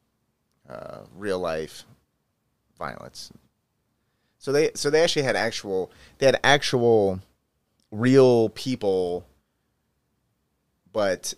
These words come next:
uh, they're interviewed in a way where they don't, they don't know. I don't know if they know they're actually in, like, what the documentary is actually really about. I don't know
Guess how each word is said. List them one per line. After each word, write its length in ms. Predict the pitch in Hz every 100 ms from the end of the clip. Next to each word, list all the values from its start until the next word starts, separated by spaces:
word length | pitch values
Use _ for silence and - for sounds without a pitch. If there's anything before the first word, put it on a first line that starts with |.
| -
uh, 240 | 107 101
they're 240 | 101 110 107
interviewed 560 | 127 127 120 113 107
in 100 | 107
a 60 | 98
way 340 | 95 98 95
where 680 | 95 92 90 87 82 78 80 _ _ _ _ _ _ _ _ _ _ _ _ _ _
they 220 | 120 127
don't, 240 | 127 117 - - -
they 180 | 143 196
don't 260 | 185 156
know. 380 | 135 143 127 120 - -
I 120 | 113
don't 160 | 170 120
know 140 | 98
if 100 | -
they 160 | 92 92
know 240 | 107 98
they're 160 | 95 95
actually 320 | 90 90 87 -
in, 220 | 101 92
like, 260 | 101 95 90
what 160 | 98
the 80 | 107
documentary 480 | 101 95 95 92 92
is 80 | 90
actually 280 | 90 87
really 260 | 87 87 78
about. 380 | 69 76 - - -
I 80 | 101
don't 120 | 110
know 360 | 101 85 82